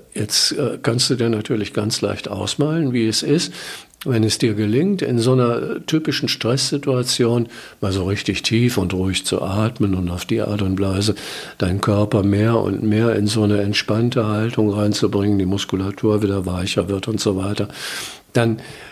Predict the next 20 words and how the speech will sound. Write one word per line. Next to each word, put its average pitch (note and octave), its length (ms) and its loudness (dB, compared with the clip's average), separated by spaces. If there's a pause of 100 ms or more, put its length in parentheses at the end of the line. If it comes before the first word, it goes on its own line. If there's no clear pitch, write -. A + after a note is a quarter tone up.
(120)
äh, A2 320 0
setzt C#3 460 2
du C#3+ 80 2
dem C3+ 300 4
was B2+ 180 2
entgegen. C3+ 560 2
Du G2+ 100 0
atmest A2+ 460 -2
zum A#2 140 -2
Beispiel G#2+ 380 -2
so, A2+ 360 2
wie B2 140 2
du A#2 180 2 (340)
im A2 160 0
tiefen C3+ 340 2
Schlaf F3 420 2
atmest. F2+ 440 -6
Und A2 120 -2
im A2 120 0
Schlaf G#2+ 520 -2